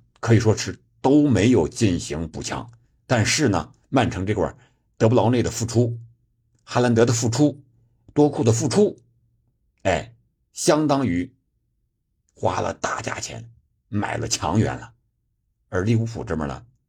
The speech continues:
我觉得，呃，萨拉赫的欧洲，呃，非洲杯的这个缺席啊，至少这段时间没有受什么影响。呃，若塔是很有效的弥补了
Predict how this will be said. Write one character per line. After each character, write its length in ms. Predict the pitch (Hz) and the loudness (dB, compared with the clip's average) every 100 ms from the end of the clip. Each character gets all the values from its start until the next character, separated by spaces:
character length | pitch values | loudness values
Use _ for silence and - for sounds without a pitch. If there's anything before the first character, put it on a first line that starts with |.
| _ _ _ _ _ _ _ | _ _ _ _ _ _ _
我 100 | - | -8
觉 140 | 73 73 | -6 -6
得， 260 | 67 - _ _ _ _ _ | -6 -8 _ _ _ _ _
呃， 520 | - 69 62 - - - _ | -8 -8 -8 -12 -18 -20 _
萨 160 | - | -2
拉 120 | 143 | -2
赫 200 | 139 170 | 2 2
的 400 | 110 80 71 57 - _ _ _ _ _ _ _ _ _ _ _ _ | 4 2 0 -4 -14 _ _ _ _ _ _ _ _ _ _ _ _
欧 120 | - 123 | 0 4
洲， 180 | 127 123 | 4 4
呃， 120 | 107 107 104 95 | 4 4 4 0
非 160 | 123 139 | 2 4
洲 100 | 131 | 4
杯 140 | 135 | 4
的 120 | 113 | 4
这 100 | 95 | 0
个 340 | 90 80 71 67 | 0 -2 -2 -4
缺 200 | - 120 | 0 0
席 200 | 117 95 | 0 -2
啊， 180 | - - _ _ _ _ _ _ _ _ _ _ _ - | -4 -12 _ _ _ _ _ _ _ _ _ _ _ -10
至 140 | 170 | -4
少 340 | 113 85 - _ _ _ _ _ | 0 -2 -2 _ _ _ _ _
这 160 | - 254 | 0 2
段 160 | 120 | 2
时 120 | - | 0
间 140 | 104 92 | 0 0
没 100 | 90 | 2
有 100 | 85 | 0
受 140 | 101 | -2
什 120 | 80 | -6
么 80 | 76 | -8
影 140 | 71 73 | -10 -12
响。 180 | - - _ _ _ _ _ | -16 -18 _ _ _ _ _
呃， 200 | - 87 - | -10 -10 0
若 140 | 208 | 2
塔 220 | - - - _ _ _ _ | 2 -4 -12 _ _ _ _
是 460 | - 90 73 60 - _ _ _ _ _ _ | -6 -4 -4 -6 -14 _ _ _ _ _ _
很 240 | - 113 | -2 2
有 140 | 113 | 2
效 180 | - 120 | 4 2
的 220 | 85 73 - _ _ _ _ _ _ - | 0 -2 -8 _ _ _ _ _ _ -6
弥 280 | 98 110 120 | 0 2 2
补 200 | 107 76 | 0 -2
了 280 | 67 57 | -2 -6